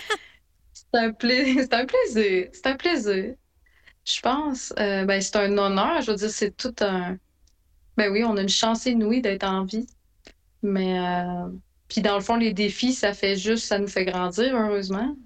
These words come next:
que... Les défis, ça nous, ça nous, ça nous amène encore plus.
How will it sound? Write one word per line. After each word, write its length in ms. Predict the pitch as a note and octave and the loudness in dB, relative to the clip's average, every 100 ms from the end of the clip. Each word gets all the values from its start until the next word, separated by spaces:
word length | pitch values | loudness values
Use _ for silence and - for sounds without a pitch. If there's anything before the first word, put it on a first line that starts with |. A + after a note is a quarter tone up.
| - | -6
que... 240 | G3 F#3+ - _ _ - - _ - _ - _ _ _ - _ _ _ _ _ _ _ - _ - | -4 -6 -10 _ _ -20 -20 _ -20 _ -20 _ _ _ -20 _ _ _ _ _ _ _ -20 _ -2
Les 80 | A#3 | 0
défis, 360 | A#3 A3+ D4 | 0 2 0
ça 160 | D4 B3+ | 2 2
nous, 200 | A#3 A3+ | 2 2
ça 160 | A3+ A3+ | 2 4
nous, 280 | A3+ A3+ A3+ | 4 2 2
ça 180 | A3+ | 2
nous 200 | A3+ A3+ | 2 4
amène 480 | A3+ A3 A3+ B3 B3 | 2 4 2 2 2
encore 400 | A#3 A3 A3 A3+ | 2 4 2 2
plus. 560 | A3 B3 C4 - - | 0 0 0 -4 -12